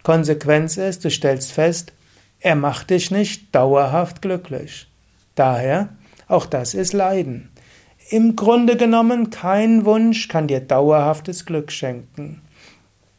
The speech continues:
Essen. Angenommen, du hast ein tolles Essen. Jetzt kann, jetzt könntest du sehr viel davon essen. Würdest du glücklicher werden? Nein.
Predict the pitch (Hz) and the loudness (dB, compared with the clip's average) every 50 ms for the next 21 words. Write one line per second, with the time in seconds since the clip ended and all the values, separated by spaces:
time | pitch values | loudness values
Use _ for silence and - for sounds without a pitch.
0 | _ _ _ _ _ _ _ - _ - - - - - _ _ _ _ _ _ | _ _ _ _ _ _ _ -20 _ -20 -20 -20 -20 -20 _ _ _ _ _ _
1 | _ _ - 214 180 170 170 - 156 143 135 131 131 123 - - - _ _ _ | _ _ -2 0 0 0 0 -2 -6 -6 -6 -6 -8 -10 -12 -18 -20 _ _ _
2 | _ _ _ - 135 147 151 143 143 139 143 143 147 151 147 143 151 147 147 160 | _ _ _ -2 2 2 4 4 4 2 2 2 4 4 4 4 4 2 2 -2
3 | 147 143 143 139 139 147 151 160 165 160 170 175 170 165 165 - - 127 131 - | -2 -2 -2 -2 0 0 0 0 -2 -4 -4 -4 -4 -4 -4 -6 -12 -14 -18 -18
4 | - _ _ _ _ _ _ _ _ _ _ _ _ - 147 127 - - - - | -20 _ _ _ _ _ _ _ _ _ _ _ _ -8 -8 -8 -6 -8 -10 -8
5 | 170 165 165 147 143 139 139 135 135 - - 165 160 165 160 160 - 175 151 139 | -6 -2 0 2 2 2 0 -2 -2 -2 0 2 2 2 2 0 0 0 2 4
6 | 151 147 147 147 - 226 233 254 254 247 220 175 156 147 143 - 156 156 160 156 | 4 2 2 0 0 0 2 2 2 4 4 4 4 2 2 0 -4 -2 -2 -2
7 | 147 147 147 - 208 220 233 240 226 - - _ _ _ _ _ _ _ - 139 | -2 -2 -2 -2 -2 -2 -2 -4 -6 -10 -16 _ _ _ _ _ _ _ -2 0
8 | 139 156 143 147 - 180 175 180 185 185 185 185 - 202 190 175 196 190 185 190 | 0 0 0 -2 -2 -2 -2 0 -2 -2 -2 -2 -2 -4 -2 0 0 0 0 0
9 | 190 190 190 196 202 202 208 202 - - - 156 139 127 117 113 117 123 - - | -2 -2 -4 -4 -4 -6 -6 -6 -8 -8 -4 -2 -2 -2 -2 -4 -8 -12 -16 -20